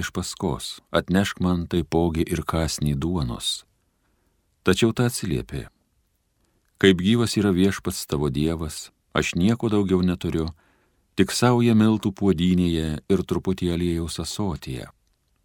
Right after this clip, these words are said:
Čia aš pasirenku keletą medgalių, paskui eisiu namo paruošti šio to sau pačiai ir sūnui. Dar šito mudu pavalgysime, o paskui turėsime mirti.“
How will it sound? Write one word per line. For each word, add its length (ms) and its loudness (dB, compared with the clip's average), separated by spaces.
Čia 220 2
aš 100 -6
pasirenku 560 0
keletą 480 -2
medgalių, 640 -2
paskui 480 2
eisiu 320 2
namo 320 2
paruošti 800 -2
šio 320 0
to 380 -2
sau 340 -2
pačiai 520 -2
ir 160 -2
sūnui. 640 -4
Dar 320 2
šito 400 0
mudu 240 2
pavalgysime, 960 -4
o 80 4
paskui 640 0
turėsime 560 0
mirti.“ 480 -6